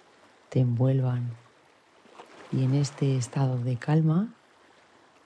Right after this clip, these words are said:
o lo que se pueda, te contaré un antiguo cuento zen que nos invita a reflexionar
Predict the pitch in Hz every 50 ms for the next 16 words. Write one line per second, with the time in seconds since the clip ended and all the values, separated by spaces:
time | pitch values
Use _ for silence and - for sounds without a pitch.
0 | _ _ _ _ - - - - - - - - - - - - - - 139 135
1 | 131 131 127 - - 123 - - 127 113 - - 139 139 131 143 156 190 220 -
2 | - - - - - - - - 165 - - 196 190 185 180 151 131 127 135 147
3 | 180 208 - - - - - - - - - 135 131 139 147 156 156 156 139 131
4 | 123 - 147 143 139 139 143 139 131 120 - 139 139 139 139 143 139 - - 139
5 | 127 123 123 117 - - 127 131 135 147 180 202 214 - - - - - _ _
6 | _ _ _ _ - - - _ _ _ - 156 160 165 185 180 - - 139 131
7 | 123 156 160 160 - - 196 196 180 160 - - 131 - - 131 127 113 - -
8 | 135 127 123 131 139 160 185